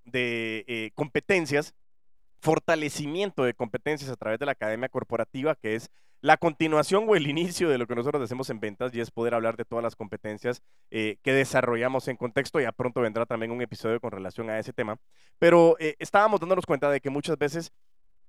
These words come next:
como sabemos que es normal que finanzas se pelee con marketing, marketing con ventas, ventas con producción, producción con, eh,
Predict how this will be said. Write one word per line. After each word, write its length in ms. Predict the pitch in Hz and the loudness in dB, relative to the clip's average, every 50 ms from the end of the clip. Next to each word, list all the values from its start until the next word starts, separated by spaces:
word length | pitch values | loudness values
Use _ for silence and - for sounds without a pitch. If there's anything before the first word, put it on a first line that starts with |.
| - - | -14 -2
como 240 | - - 151 147 131 | 0 0 0 0 0
sabemos 440 | - 151 139 156 196 233 240 - - | 2 2 2 2 2 0 0 -2 -2
que 80 | 160 | -4
es 120 | 156 139 131 | -4 0 0
normal 380 | 151 139 135 135 143 147 139 | 0 2 2 2 0 0 0
que 120 | - 139 123 | -6 -10 -8
finanzas 500 | - 131 127 120 123 120 120 113 113 - | -6 -8 -6 -4 -4 -4 -4 -4 -6 -10
se 100 | 120 - | -10 -10
pelee 240 | - 110 113 113 | -6 -6 -6 -6
con 140 | - 117 110 | -4 -6 -4
marketing, 380 | 107 107 110 - 117 110 117 113 | -4 -4 -4 -6 -8 -10 -10 -8
marketing 420 | 110 110 110 110 107 104 113 110 | -6 -6 -6 -6 -6 -10 -12 -8
con 200 | 101 107 110 107 | -6 -6 -4 -2
ventas, 280 | 113 117 107 - 113 107 | -2 -4 -2 -2 -4 -4
ventas 300 | - 110 107 110 107 - | -4 -6 -6 -6 -8 -8
con 140 | - 117 - | -8 -8 -6
producción, 680 | 110 110 110 110 104 - - 127 120 120 123 117 107 | -4 -4 -4 -4 -4 -2 2 2 2 2 2 -4 -6
producción 540 | - 117 117 117 110 - - 120 120 120 110 | -4 -2 -2 -2 -2 -2 -4 -4 -4 -2 -2
con, 200 | 120 123 120 120 | -4 -4 -4 -4
eh, 180 | 147 143 - - | -6 -8 -8 -8